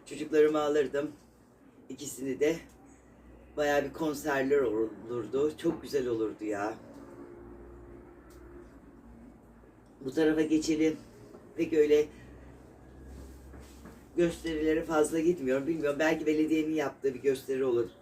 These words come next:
Beykoz'da. Ona giderim. En yakın yere.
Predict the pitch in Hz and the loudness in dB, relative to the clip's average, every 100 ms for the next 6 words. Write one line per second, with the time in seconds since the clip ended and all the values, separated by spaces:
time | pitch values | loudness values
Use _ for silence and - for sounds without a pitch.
0 | - 117 110 110 104 - 117 - - - | -4 -4 -2 -6 -6 -6 -8 -8 -20 -6
1 | 143 151 135 - 113 117 117 - 135 143 | -2 0 0 0 0 0 -2 -12 -6 -4
2 | 123 120 156 147 135 117 | -4 -2 -2 2 2 2